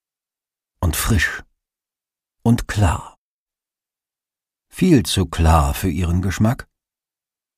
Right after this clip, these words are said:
Gehaltlos. Tödlich. Sie sog es ein und stieß es aus, und es blieb nichts zurück, nur der Hunger in ihr wuchs.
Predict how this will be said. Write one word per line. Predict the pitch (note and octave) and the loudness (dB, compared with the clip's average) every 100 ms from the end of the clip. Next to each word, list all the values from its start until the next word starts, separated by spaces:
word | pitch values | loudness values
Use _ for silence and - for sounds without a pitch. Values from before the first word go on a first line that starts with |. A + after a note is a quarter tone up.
| _ _ _ _ _ _ _ | _ _ _ _ _ _ _
Gehaltlos. | - G#2 F3+ - D#2+ - - - _ _ _ _ _ _ _ _ _ _ _ _ _ _ _ _ _ _ _ _ | -4 0 0 -2 -6 -8 -10 -12 _ _ _ _ _ _ _ _ _ _ _ _ _ _ _ _ _ _ _ _
Tödlich. | A#2+ F2 - - - - _ _ _ _ _ _ _ _ _ _ _ _ _ _ _ _ | 0 0 -4 -10 -14 -20 _ _ _ _ _ _ _ _ _ _ _ _ _ _ _ _
Sie | G2+ G#2 | 0 2
sog | F#2+ A2+ - | 4 2 2
es | G2 - | -2 -4
ein | - G#2 B2+ D#3 | -2 0 2 2
und | B2 - - - | 0 -2 -14 -10
stieß | - - A2+ | -6 -6 -4
es | F#2 - | -6 -6
aus, | - F2+ F2 | -2 0 0
und | F2 F2+ | -2 -4
es | D#2+ | -4
blieb | - C#3+ D#3+ D#3+ | -4 -2 -2 0
nichts | C#3 E3 D#3+ - - | 0 0 0 -8 -10
zurück, | - - D#3 A2+ F2+ D2+ - - - - - - _ _ _ _ _ - | -8 -6 -6 -2 -2 -2 -14 -18 -18 -18 -20 -20 _ _ _ _ _ -8
nur | G2 E2+ | -2 0
der | C#2 - | 0 4
Hunger | C3 A#2 D#2 C#2 | 6 6 4 2
in | F2 E2 | -2 -4
ihr | F#2 E2 D#2 | -4 -6 -6
wuchs. | D#2+ - | -10 -12